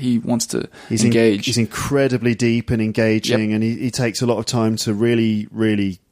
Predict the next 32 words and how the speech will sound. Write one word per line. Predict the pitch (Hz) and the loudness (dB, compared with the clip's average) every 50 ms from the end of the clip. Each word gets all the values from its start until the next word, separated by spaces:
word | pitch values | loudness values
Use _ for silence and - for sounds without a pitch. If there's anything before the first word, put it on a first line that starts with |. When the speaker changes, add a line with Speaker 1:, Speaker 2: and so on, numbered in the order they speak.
| _ _ - | _ _ -4
Speaker 2:
yeah, | 113 104 95 90 | -2 -2 0 -2
connect | - - - 120 120 127 117 - - - | -4 -6 -4 -2 0 0 0 -2 -2 -2
with | 120 101 | -2 -2
the | 104 | -2
person | - 104 113 107 - - 95 | -2 -2 -2 -2 -2 -2 -6
he's | 90 - | -8 -6
talking | - 110 101 95 - 123 | -4 -4 -4 -2 -2 -2
Speaker 1:
And | 123 127 | 0 2
he | 127 123 | 2 2
Speaker 2:
to. | 127 | 2
Speaker 1:
remembers, | 127 120 120 123 127 127 120 113 113 117 - - | 2 2 2 0 0 0 -2 -2 -4 -6 -8 -8
like, | 117 117 - | -6 -6 -4
he | 117 120 | -2 -2
remembers | 117 113 113 117 117 117 113 104 | 0 2 2 2 2 2 0 0
your | 101 101 | 0 -2
name | 104 107 117 139 170 180 _ - | -2 0 -2 -2 -4 -6 _ -12
Speaker 2:
Mm. | - 92 90 90 85 | -10 -8 -8 -8 -6
Speaker 1:
for | - - - | -6 -6 -4
everyone. | 123 117 110 107 101 92 92 95 | -2 0 0 0 0 -2 -4 -4
I | - 110 | -4 -2
see | 107 104 139 | 0 2 2
it | 139 | 4
Speaker 2:
Mm-hmm. | 131 120 | 4 4
Speaker 1:
on | 117 110 107 101 104 - | 4 2 2 0 -2 -2
all | 127 123 117 110 | -2 0 0 2
the | 107 | 0
YouTube | 104 104 104 107 104 - 110 101 | 0 0 -2 -2 -2 -2 -4 -4
videos. | 101 104 101 98 98 95 - | -4 -4 -4 -4 -4 -6 -6
So | - - 107 | -4 -4 -2
he's | 110 113 117 113 120 | 0 0 -2 -2 0
going, | 117 113 113 113 - - - - - | 0 0 0 0 -2 -8 -16 -6 -2
"Oliver, | - 233 180 135 107 95 98 - | 0 0 2 0 -2 -4 -8 -8